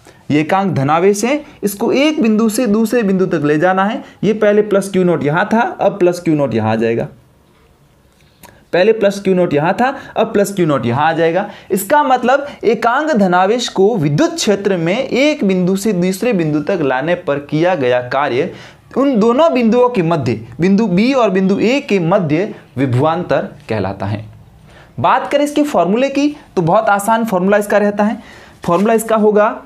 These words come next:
अ, वीए, क्योंकि ए पर लाया जा रहा है, कहाँ से लाया जा रहा है? B से लाया जा रहा है, तो minus Vb।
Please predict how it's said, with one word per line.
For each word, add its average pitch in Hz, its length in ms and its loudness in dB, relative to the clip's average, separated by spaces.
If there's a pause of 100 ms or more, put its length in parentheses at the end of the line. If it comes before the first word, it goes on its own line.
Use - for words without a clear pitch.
(400)
अ, 147 80 0
वीए, 226 1000 0 (580)
क्योंकि 214 220 0 (140)
ए 247 120 4
पर 277 180 2
लाया 262 200 2
जा 254 120 4
रहा 254 100 2
है, 269 200 -4
कहाँ 247 260 2
से 285 140 2
लाया 262 160 4
जा 247 100 4
रहा 247 100 2
है? 175 80 -2
B 185 160 2
से 208 120 2
लाया 180 160 4
जा 190 100 2
रहा 190 100 2
है, 190 80 -2
तो 190 140 -2
minus 214 680 0
Vb। 131 440 0